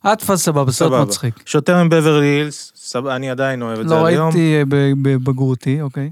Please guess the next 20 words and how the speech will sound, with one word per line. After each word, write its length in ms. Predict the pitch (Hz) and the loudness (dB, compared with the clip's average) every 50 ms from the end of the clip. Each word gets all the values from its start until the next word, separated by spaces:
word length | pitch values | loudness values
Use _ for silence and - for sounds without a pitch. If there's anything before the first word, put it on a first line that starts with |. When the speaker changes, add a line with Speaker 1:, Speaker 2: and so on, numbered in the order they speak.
| - | -6
Speaker 2:
רייזינג 400 | 127 131 147 156 147 156 156 143 | -2 0 0 0 0 0 0 0
אריזונה 400 | 143 135 135 123 143 143 139 135 | 0 0 0 0 0 0 2 2
בטח 300 | 123 131 127 135 123 - | 0 0 -2 -2 -2 -2
לא 100 | 139 127 | 0 -2
תיתן 360 | 123 - 113 - 123 113 113 | -2 -2 -4 -6 -4 -6 -4
לי, 200 | 113 117 131 147 143 | -4 -6 -6 -8 -8
כי 120 | - 123 113 | -8 -8 -8
אתה 140 | 104 - | -6 -6
אומר, 440 | 113 113 113 117 120 117 113 113 117 117 | -8 -8 -8 -10 -10 -12 -10 -10 -12 -10
Speaker 1:
מה, 60 | - | -10
Speaker 2:
עם 60 | 127 | -8
Speaker 1:
חיים 120 | 127 139 139 | -8 -6 -6
Speaker 2:
ביג 80 | 127 | -2
Speaker 1:
כהן? 220 | - 156 156 170 185 | 0 0 0 2 0
Speaker 2:
לבובסקי, 320 | 202 120 107 - - 117 104 | 0 -2 -4 -8 -16 -16 -12
כן. 260 | - 135 117 110 104 101 _ _ _ _ _ _ _ _ _ | -10 -8 -8 -8 -10 -14 _ _ _ _ _ _ _ _ _
Speaker 1:
בסדר. 120 | - 392 427 440 403 403 370 311 277 - - _ _ _ _ | -12 -10 -10 -10 -10 -12 -14 -14 -16 -18 -20 _ _ _ _
Speaker 2:
בסדר. 380 | _ - 117 110 107 101 95 95 98 _ - | _ -12 -8 -8 -6 -8 -8 -12 -18 _ -20
Speaker 1:
משעמם. 400 | - - 185 202 220 202 190 165 139 - - | -16 -12 -10 -8 -8 -6 -6 -8 -8 -6 -4
Speaker 2:
אה, 220 | 117 117 117 120 | -2 -2 0 -2